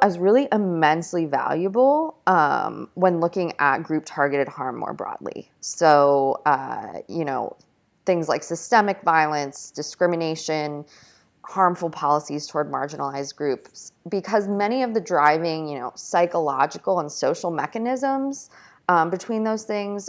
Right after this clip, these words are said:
are, are the same. It's, um, you know, what is the impact of, of speech that makes us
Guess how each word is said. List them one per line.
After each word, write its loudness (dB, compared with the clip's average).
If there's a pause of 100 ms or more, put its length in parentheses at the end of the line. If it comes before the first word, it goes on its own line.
(100)
are, 4
are 2
the -6
same. -10
It's, -4 (140)
um, -4 (320)
you 0
know, 6
what 4
is 0
the -6
impact -6 (540)
of, 2 (120)
of 0
speech -6
that 0
makes -8
us -8